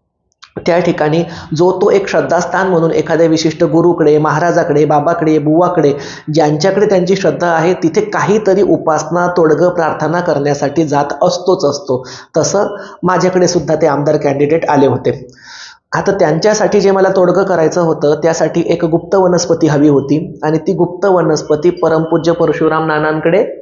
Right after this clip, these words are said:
आहे. तर मग मी <clears throat> आमच्या दुर्गेशला आणि दीपकला, माझ्या दोन शिष्यांना मी नानांकडे पाठवलं की नानांना जाऊन भेटा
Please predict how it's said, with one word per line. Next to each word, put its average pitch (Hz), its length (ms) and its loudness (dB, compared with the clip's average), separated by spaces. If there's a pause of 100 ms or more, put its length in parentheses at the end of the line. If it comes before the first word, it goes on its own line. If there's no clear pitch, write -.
(160)
आहे. 135 240 0 (1000)
तर 160 120 4
मग 165 240 2
मी 175 280 -2 (180)
<clears throat> - 200 -2
आमच्या 165 380 0 (140)
दुर्गेशला 165 600 0
आणि 160 340 -2
दीपकला, 156 480 2
माझ्या 143 240 2
दोन 151 180 2
शिष्यांना 151 500 -2 (120)
मी 151 60 2
नानांकडे 139 500 0
पाठवलं 151 420 2
की 143 420 -4 (840)
नानांना 151 420 2
जाऊन 147 280 2
भेटा 135 320 0